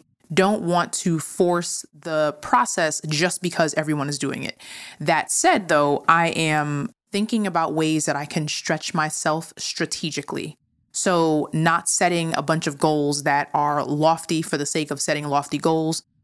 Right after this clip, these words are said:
but goals that will really align with some of the things that I want to see for myself in the next,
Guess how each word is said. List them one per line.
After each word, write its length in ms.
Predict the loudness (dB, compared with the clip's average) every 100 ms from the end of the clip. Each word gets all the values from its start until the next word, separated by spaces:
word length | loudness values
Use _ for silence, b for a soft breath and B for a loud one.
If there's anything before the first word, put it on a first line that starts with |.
| _
but 200 | -8 -6
goals 400 | 0 2 2 0
that 240 | 0 -2 0
will 640 | 0 0 0 0 -2 -4 -10
really 480 | -6 -4 -2 -4 -4
align 640 | -4 0 0 2 0 -2
with 140 | -2 -2
some 180 | -2 -2
of 100 | -2
the 80 |
things 360 | -2 -4 -4 -4
that 100 | -2
I 240 | -2 -2
want 360 | -2 0 0 -2
to 80 | -4
see 180 | -6 -6
for 120 | -6
myself 440 | -4 -2 -4 -4
in 100 | -4
the 80 | -4
next, 440 | -4 -6 -6 -12